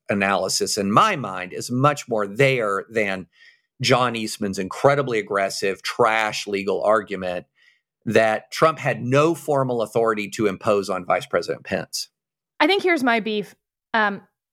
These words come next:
Speaker 2: as I said, I don't think that this standard can be applied to any past or future president without making a good chunk of what a president does, um, criminal.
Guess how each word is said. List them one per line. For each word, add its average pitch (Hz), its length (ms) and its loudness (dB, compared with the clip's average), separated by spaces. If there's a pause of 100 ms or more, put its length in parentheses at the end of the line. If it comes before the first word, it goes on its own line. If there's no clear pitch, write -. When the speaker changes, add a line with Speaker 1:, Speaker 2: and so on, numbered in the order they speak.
(360)
Speaker 2:
as 247 160 6
I 233 80 0
said, 226 340 2
I 233 160 4
don't 247 180 -2
think 254 180 0
that 226 100 -2
this 208 160 -4
standard 233 480 0
can 214 160 -2
be 208 120 0
applied 220 380 4
to 226 120 -8
any 269 240 -2
past 233 440 0
or 214 80 0
future 233 340 -2
president 202 540 0 (460)
without 226 340 4
making 220 380 -2
a 202 80 -2
good 240 220 -2
chunk 254 340 2
of 214 100 -2
what 208 100 0
a 196 40 -4
president 202 520 0
does, 185 520 2 (460)
um, 185 300 2 (140)
criminal. 202 540 0